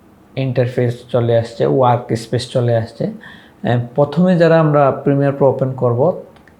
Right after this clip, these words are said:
এইভাবে কিন্তু ইন্টারফেসটা আসবে না। তো সেক্ষেত্রে আমরা একটু দেখে নিই এটাকে কীভাবে আমরা সেট আপ করতে হবে। আমরা যদি এখানে, এখানে উইন্ডোতে চলে যাই,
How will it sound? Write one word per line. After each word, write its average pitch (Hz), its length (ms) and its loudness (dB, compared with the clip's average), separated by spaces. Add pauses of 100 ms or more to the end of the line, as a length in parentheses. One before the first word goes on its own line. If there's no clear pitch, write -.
(140)
এইভাবে 135 360 2
কিন্তু 151 260 -2
ইন্টারফেসটা 131 600 -2
আসবে 107 340 -6
না। 110 180 -10 (500)
তো - 60 -8
সেক্ষেত্রে 151 460 -2
আমরা 156 180 2
একটু 151 180 -2
দেখে 139 280 0
নিই 139 160 2
এটাকে 135 260 0
কীভাবে 147 340 2
আমরা 143 160 0
সেট 139 280 -2
আপ 117 60 0 (100)
করতে 113 220 -8
হবে। 117 280 -4 (520)
আমরা 127 200 -4
যদি 143 80 2
এখানে, 143 280 0
এখানে 147 280 -2 (160)
উইন্ডোতে 147 460 0
চলে 123 320 0
যাই, 165 280 -2